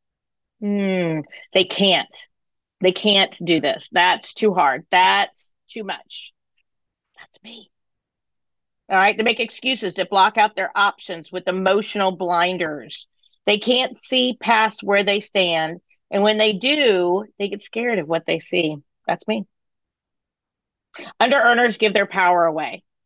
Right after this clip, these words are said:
I do that a lot. Um, they're constantly projecting their power out there. They blame other people or outside conditions for causing their problems. I'm so much better than I used to be on this, especially in my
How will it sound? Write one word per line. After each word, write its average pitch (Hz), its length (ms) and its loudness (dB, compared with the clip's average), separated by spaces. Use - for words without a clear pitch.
I 220 560 2
do 175 180 -4
that 156 340 -2
a 175 120 -2
lot. 151 480 -4
Um, 208 540 4
they're 208 180 0
constantly 247 500 -4
projecting 190 600 -2
their 190 120 0
power 190 440 4
out 180 300 2
there. 170 220 2
They 165 140 -4
blame 185 260 -6
other 226 240 -4
people 185 400 0
or 185 120 4
outside 190 380 2
conditions 170 480 -6
for - 240 -6
causing 165 480 2
their 156 140 -2
problems. 147 600 0
I'm 190 240 2
so - 340 0
much 202 300 -2
better 170 260 4
than 165 140 -2
I 160 40 0
used 160 260 -6
to 156 40 -16
be 160 120 -4
on 156 120 -4
this, 156 240 -8
especially 196 560 0
in 190 80 0
my 165 160 2